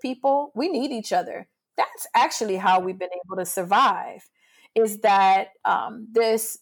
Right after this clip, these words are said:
network that you spend so much time, uh, cultivating and growing and deepening.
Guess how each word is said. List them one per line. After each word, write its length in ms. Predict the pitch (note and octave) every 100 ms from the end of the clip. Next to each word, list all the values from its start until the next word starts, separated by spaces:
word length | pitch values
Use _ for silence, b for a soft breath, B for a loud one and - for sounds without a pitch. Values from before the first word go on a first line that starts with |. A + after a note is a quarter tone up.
| _
network 680 | G#3 A#3 D#4 B3 A3+ G#3+ -
that 220 | G3 G3
you 100 | A3
spend 520 | G#3+ - - A3 A3 A3
so 200 | A3 A3
much 340 | G#3 G#3 -
time, 760 | - A3+ A3 G#3 F#3+ F3+ F3+ G3 _ _ _ _ B B B B
uh, 300 | G3 F#3+ E3+
cultivating 1080 | - - B3 C#4 C#4 G#3+ F#3+ F#3 F3 D#3 F#3+ _ _ _ _ _ _ _
and 220 | G#3+ G#3
growing 720 | G#3 G3+ A3 B3 G3+ F#3 F#3+ G#3
and 240 | G3+ G3+
deepening. 680 | G3+ C4+ C4+ F#3 F3+ -